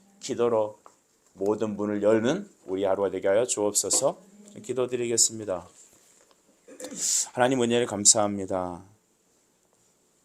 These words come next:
주께서 베드로에게 "내가 너의 믿음이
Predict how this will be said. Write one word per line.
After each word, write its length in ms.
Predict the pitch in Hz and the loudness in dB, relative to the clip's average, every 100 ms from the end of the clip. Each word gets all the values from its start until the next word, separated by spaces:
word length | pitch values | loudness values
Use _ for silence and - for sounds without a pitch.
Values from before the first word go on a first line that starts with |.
| _ _ _ _ _ _ _ - _ _ _ - - - - - | _ _ _ _ _ _ _ -20 _ _ _ -20 -20 -20 -6 0
주께서 680 | 131 - 120 - 107 107 - _ _ - | 0 6 8 8 6 0 -8 _ _ 0
베드로에게 840 | 117 123 123 117 107 110 110 113 _ _ _ _ _ _ _ _ _ | 2 4 6 6 4 2 0 -6 _ _ _ _ _ _ _ _ _
"내가 260 | 110 113 120 | 0 4 6
너의 260 | 120 123 | 8 6
믿음이 580 | 120 123 135 135 135 143 | 4 0 0 -2 -2 -4